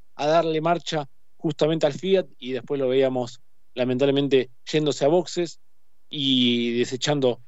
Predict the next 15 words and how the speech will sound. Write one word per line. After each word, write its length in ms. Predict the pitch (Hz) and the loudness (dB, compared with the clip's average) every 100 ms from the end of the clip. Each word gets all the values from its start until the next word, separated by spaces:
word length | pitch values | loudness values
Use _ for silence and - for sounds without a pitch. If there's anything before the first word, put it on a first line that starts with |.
| - | -2
gran 420 | 139 160 151 127 | 2 2 0 -4
parte 480 | 147 139 139 131 120 - - | -4 -4 -2 -4 -4 -10 -4
de 80 | |
lo 100 | 135 | -2
que 60 | 135 | 2
había 120 | 147 | 2
hecho 180 | 143 147 | 2 0
el 60 | 131 | -4
fin 100 | 151 | -4
de 60 | |
semana. 380 | 156 175 175 143 - - | 0 0 0 -2 -12 -6
Tercero, 320 | 180 170 214 | -4 2 2
Ciarrochi, 560 | 180 185 202 214 175 180 | 2 0 0 0 -4 -8
bastante, 420 | 156 - 190 180 | -8 -8 -6 -2
eh, 1000 | 170 156 143 139 127 127 123 120 117 113 | -2 0 0 -2 -2 0 0 2 0 -2